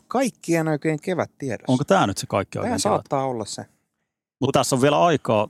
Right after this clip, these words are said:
Speaker 2: tosiaan nyt se reilu kuukausi, kun näitä kauppoja voidaan hieroa. Ja se voi olla, että suomalaispelaajia liikkuu. Todennäköisesti jopa on, että liikkuu.
Speaker 1: Kyllä.
Speaker 2: Mut kuinka monta, niin nähtäväksi jää.
Speaker 1: Tossa oli nyt mielenkiintoista puhetta Rangersin ympärillä, että siellä on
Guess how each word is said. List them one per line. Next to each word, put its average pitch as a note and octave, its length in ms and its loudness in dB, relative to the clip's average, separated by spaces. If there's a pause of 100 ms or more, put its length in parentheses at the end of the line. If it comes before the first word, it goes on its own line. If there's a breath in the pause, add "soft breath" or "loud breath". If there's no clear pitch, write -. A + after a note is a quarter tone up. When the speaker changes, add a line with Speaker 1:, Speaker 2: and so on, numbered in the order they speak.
Speaker 2:
tosiaan A2 340 2
nyt G#2 120 -2
se G#2+ 240 0 (560)
reilu A2+ 220 -2
kuukausi, G#2+ 640 -2 (420)
kun - 60 -6
näitä G2 160 -4
kauppoja G2+ 400 -2
voidaan G2+ 240 -2
hieroa. G2+ 440 0
Ja G2 160 -6 (340)
se C3 140 2
voi C3+ 160 4
olla, D#3 100 4
että - 140 -6
suomalaispelaajia A#2 920 2
liikkuu. G2 580 -6 (140)
Todennäköisesti A#2+ 480 2
jopa C3 220 0
on, C3+ 140 2
että C#3+ 200 -2
liikkuu. - 480 -4
Speaker 1:
Kyllä. D3 360 -2
Speaker 2:
Mut C#3+ 100 0
kuinka A#2+ 280 2
monta, A#2+ 340 4
niin F#2+ 160 -4 (600)
nähtäväksi B2+ 640 -4
jää. C3+ 240 -4 (200)
Speaker 1:
Tossa B2+ 360 0
oli F3+ 160 -2
nyt F3+ 200 -4
mielenkiintoista E3+ 580 -2
puhetta D3+ 400 0
Rangersin B2+ 720 0
ympärillä, A2 560 -2
että - 180 -10
siellä A2 140 -6
on G#2 60 -10